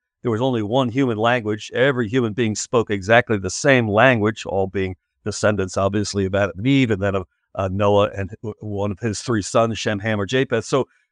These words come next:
they all spoke the exact same language, and therefore they began to put this project together to build a centralized,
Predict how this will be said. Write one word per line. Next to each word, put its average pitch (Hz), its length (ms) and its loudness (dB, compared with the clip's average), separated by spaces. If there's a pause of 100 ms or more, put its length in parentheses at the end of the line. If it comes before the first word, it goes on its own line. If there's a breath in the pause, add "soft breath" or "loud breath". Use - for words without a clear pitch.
they 117 80 0
all 202 160 4
spoke 143 300 0
the 123 100 0
exact 120 480 2
same 120 240 0
language, 107 420 -4
and 139 100 -2
therefore 151 380 2
they 120 200 0
began 131 340 0
to 127 80 0
put - 260 -4
this 127 160 -2
project 131 480 0
together 143 400 4
to 120 60 -8
build 120 340 -2
a 113 260 0 (320)
centralized, 113 1000 2